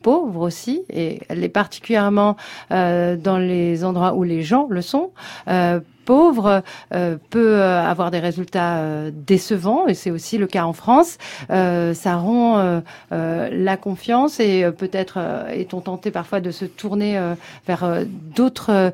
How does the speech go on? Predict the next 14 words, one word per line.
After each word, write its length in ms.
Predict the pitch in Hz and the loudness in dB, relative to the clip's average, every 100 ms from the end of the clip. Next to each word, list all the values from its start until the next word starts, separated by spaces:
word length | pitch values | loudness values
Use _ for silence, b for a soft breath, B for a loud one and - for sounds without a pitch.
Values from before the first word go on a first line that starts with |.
| B - | B -4
acteurs. 420 | 185 185 254 277 285 B - | -4 0 2 2 0 B -4
En 100 | 202 | -4
quoi 340 | - 277 285 180 | 2 4 4 4
elle 100 | 190 | 4
est 60 | |
importante, 580 | 190 190 202 - 226 226 | 4 2 -2 0 -2 -2
cette 260 | - 175 - | -8 -8 -6
confiance 580 | 196 - 202 185 - - | -8 -4 -4 -4 -10 -6
dans 160 | 180 | -2
l'institution ? 720 | 175 170 - - - - 175 170 B B B - | -2 -4 -8 -14 -12 -8 -10 -10 B B B -10
Votre 220 | 175 180 | -8 -4
regard 220 | 175 175 | -4 -4
de 60 | 175 | -4
philosophe. 600 | - 170 165 175 - | -4 -4 -2 -6 -6